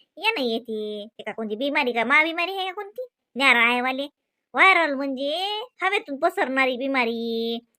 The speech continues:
म्हणजे आता सर्दी, खोकला, पडसा हे बी व्हायरल असतात ना, हे बी, अं, वातावरणातून पसरतात ना, म्हणून. मला वाटते तर तुला तर वाटू राहिलं सगळं दुसरंच काही झालं.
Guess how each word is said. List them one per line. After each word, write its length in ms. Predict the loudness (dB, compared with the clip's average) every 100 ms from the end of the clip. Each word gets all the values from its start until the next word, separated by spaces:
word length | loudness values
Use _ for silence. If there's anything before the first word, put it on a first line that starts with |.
| _ -6
म्हणजे 140 | -4
आता 80 | 0
सर्दी, 500 | 2 2 0 0 0
खोकला, 400 | 0 2 4 4
पडसा 520 | 2 0 2 4 4
हे 140 | 2 0
बी 180 | 0
व्हायरल 340 | 2 4 4 2
असतात 240 | -2 -6 -4
ना, 200 | -2 -2
हे 180 | 0 0
बी, 120 | 0
अं, 560 | -2 -6 -4 -4 -4
वातावरणातून 600 | -2 2 2 0 -4 -6
पसरतात 640 | -6 -6 -4 -4 -4 -8 -6
ना, 220 | -6 -6 -8 _ _ _ -6
म्हणून. 500 | -4 -2 -2 -4 -8 _ _ _ _ -10
मला 220 | -4 -2
वाटते 300 | -2 0 -2
तर 180 | 0 -2
तुला 220 | 0 -2
तर 60 | 0
वाटू 140 | 0
राहिलं 180 | -2 -2
सगळं 180 | -2 -2
दुसरंच 280 | 0 -2
काही 160 | 0 2
झालं. 240 | 4 2